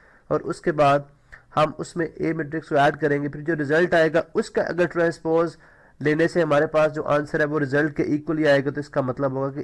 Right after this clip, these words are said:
A प्लस A ट्रांसपोज is symmetric। आ, अभी हम इसको करते हैं तो आपको समझ आ जाएगी। जैसे for given matrix है हमारे पास, सबसे पहले देखें A प्लस A ट्रांसपोज हमने देख रहे हैं, A प्लस A ट्रांसपोज,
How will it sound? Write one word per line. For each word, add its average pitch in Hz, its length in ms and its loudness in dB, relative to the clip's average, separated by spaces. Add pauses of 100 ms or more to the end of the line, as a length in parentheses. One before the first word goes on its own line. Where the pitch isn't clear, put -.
(100)
A 147 140 0
प्लस 147 240 -6
A 135 140 -2
ट्रांसपोज 131 460 -8
is 127 140 -12
symmetric। 120 340 -10 (480)
आ, 117 80 -2
अभी 143 260 0
हम 170 80 2
इसको 170 220 -4
करते 156 360 0
हैं 175 100 2
तो 165 100 -4
आपको 151 240 -2
समझ 147 280 -4
आ 147 80 2
जाएगी। 147 260 -4
जैसे 147 240 -4 (120)
for 156 160 0
given 170 300 -2
matrix 156 280 -8
है 170 60 0
हमारे 151 220 0
पास, 156 280 -4 (1400)
सबसे 165 200 -6
पहले 175 140 0
देखें 160 240 0 (300)
A 190 220 2 (340)
प्लस 156 260 0 (360)
A 147 140 2
ट्रांसपोज 143 580 -4
हमने 123 220 -4
देख 117 240 -10
रहे - 100 -8
हैं, 143 200 -2
A 143 60 -14
प्लस 147 260 -4
A 147 400 -2
ट्रांसपोज, 123 500 -6